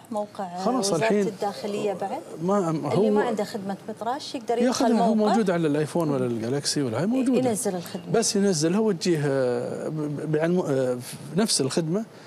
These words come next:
Speaker 2: يعني من الآلية كيف، يعني يكون له الرقم اللي هو م-، معتمد في خدمة مطراش، ويردون ع-، ب-، تمشين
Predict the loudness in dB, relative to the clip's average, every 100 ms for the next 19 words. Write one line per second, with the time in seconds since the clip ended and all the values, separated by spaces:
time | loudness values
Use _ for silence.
0 | -20 -16 -2 2 2 2 2 2 2 2
1 | 2 0 -4 -4 -2 -2 0 -2 -2 -2
2 | -2 -2 -2 0 0 -2 -2 -2 -4 -6
3 | -10 -8 -8 -2 -2 0 -2 -4 -2 -4
4 | -4 -4 -4 -4 -8 -16 -20 -20 -20 -20
5 | -20 -8 -2 0 2 0 0 0 0 -2
6 | -4 -6 -6 -4 -2 0 2 2